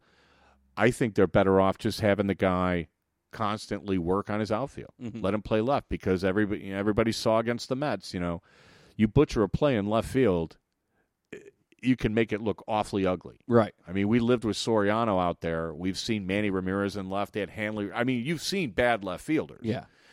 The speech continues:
Speaker 1: You've seen thirty-seven, thirty-eight-year-olds like Moises Alou out there. You know, catch what I can get to. I can't get to much. Okay.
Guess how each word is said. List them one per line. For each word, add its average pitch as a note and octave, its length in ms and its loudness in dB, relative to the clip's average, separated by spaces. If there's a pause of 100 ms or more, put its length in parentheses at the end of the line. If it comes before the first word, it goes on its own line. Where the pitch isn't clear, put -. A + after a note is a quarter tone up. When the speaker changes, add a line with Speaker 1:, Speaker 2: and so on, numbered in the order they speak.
Speaker 1:
You've C3+ 160 -2
seen A#2+ 180 -2
thirty-seven, C3 720 0
thirty-eight-year-olds A2 840 0
like F2 120 -14 (100)
Moises A#2 380 0
Alou B2+ 280 2
out E2+ 200 -2
there. A#1+ 200 -12 (680)
You F#2 80 -4
know, F#2+ 120 -2
catch - 380 -4
what B2 140 0
I A2 100 0
can G#2 180 -8
get G#2+ 200 -2
to. B2 180 -4
I G2+ 80 -2
can't G#2+ 300 -6
get G#2+ 180 -4
to G2+ 80 -2
much. G2+ 540 -4 (280)
Okay. G2 520 -10